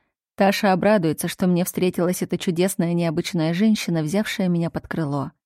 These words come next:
Сегодня вечером на Кристине эффектная туника с цветочным рисунком и шелковые, ярко-розовые с сиреневым оттенком шаровары. Броская ткань не спадает с ее высокой стройной фигуры и вздымается при каждом движении, словно разноцветный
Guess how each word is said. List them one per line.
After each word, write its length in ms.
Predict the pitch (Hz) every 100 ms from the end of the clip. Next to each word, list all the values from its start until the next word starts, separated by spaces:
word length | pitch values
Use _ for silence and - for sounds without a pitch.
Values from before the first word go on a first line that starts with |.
| _ _ _ _ _ _ _ _ _ _ _ _ _
Сегодня 540 | - - 175 185 175 185
вечером 440 | 208 - 190 156
на 120 | 160
Кристине 640 | - 160 - - 226 220 - _ _ _
эффектная 580 | 220 - 320 - 202 175
туника 500 | - 180 208 247 262
с 100 | -
цветочным 600 | - 220 226 220 202 190
рисунком 640 | 190 - 214 190 185 170 - _ _ -
и 80 | 180
шелковые, 720 | - 247 240 196 151 160 165
ярко-розовые 720 | 240 - 165 175 208 185 160
с 80 | 156
сиреневым 540 | - 180 170 165 156
оттенком 600 | 151 151 190 185 - 151 -
шаровары. 800 | - - 170 156 147 147 - 214 _ _ _ _ _ _ -
Броская 440 | 190 202 - 196
ткань 360 | 185 - 202 190
не 80 | 190
спадает 500 | - 185 196 202 190
с 80 | 202
ее 180 | 180
высокой 400 | 175 185 202 175
стройной 460 | 180 - 180 185 175
фигуры 460 | 185 190 185 233 220
и 160 | 202
вздымается 600 | 170 180 185 233 233 -
при 120 | 190
каждом 440 | 190 220 226 202 190
движении, 540 | 170 175 220 247 208
словно 420 | 214 - 214 196
разноцветный 760 | 190 190 180 180 - 170 175 175